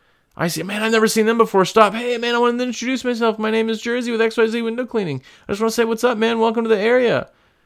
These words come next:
And they're like, "Whoa, oh, sweet, ah, right? Here's my number, man. Call me.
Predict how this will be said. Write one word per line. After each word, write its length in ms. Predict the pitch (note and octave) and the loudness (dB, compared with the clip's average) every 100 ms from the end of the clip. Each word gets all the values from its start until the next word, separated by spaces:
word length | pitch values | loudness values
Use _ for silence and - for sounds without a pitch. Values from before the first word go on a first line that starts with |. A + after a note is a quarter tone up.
| - | 0
And 100 | D3+ | 4
they're 100 | G3 | 4
like, 180 | G3 - | 2 2
"Whoa, 600 | A3 A3+ G3+ B2 A2+ - | 4 8 8 6 0 -8
oh, 360 | - A#3 G#3+ A#2+ | -4 0 0 -2
sweet, 480 | - G#3 C4+ G#3+ - | -4 -4 0 -2 -2
ah, 400 | G3+ A#3+ F#3 - _ _ _ _ _ _ _ - | -2 0 0 -6 _ _ _ _ _ _ _ -6
right? 360 | D3 G#3+ - _ _ _ _ - | -2 -2 -4 _ _ _ _ 0
Here's 200 | B3 B3+ | 4 6
my 80 | A#3+ | 6
number, 240 | B3+ B3 | 6 6
man. 240 | A3 A#3 | 4 2
Call 260 | A3 A#3 B3+ | 2 4 4
me. 260 | A#3+ C#3 | 4 -2